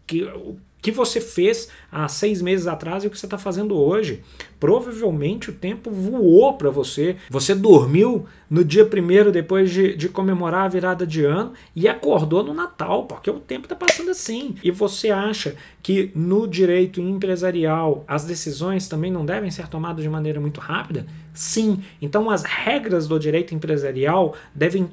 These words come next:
todas levar em consideração a velocidade típica com a qual os negócios são feitos.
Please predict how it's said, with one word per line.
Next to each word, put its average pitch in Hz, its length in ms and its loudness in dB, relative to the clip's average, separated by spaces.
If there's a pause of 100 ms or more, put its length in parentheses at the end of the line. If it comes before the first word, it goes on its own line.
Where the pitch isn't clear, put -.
todas 196 380 4
levar 165 320 2
em 196 80 -2
consideração 180 720 -2
a 185 40 2
velocidade 175 720 -2
típica 247 380 -2
com 214 120 -6
a 175 100 -2
qual 196 200 0
os 190 100 -4
negócios 175 380 -2
são 180 140 -6
feitos. 151 560 -2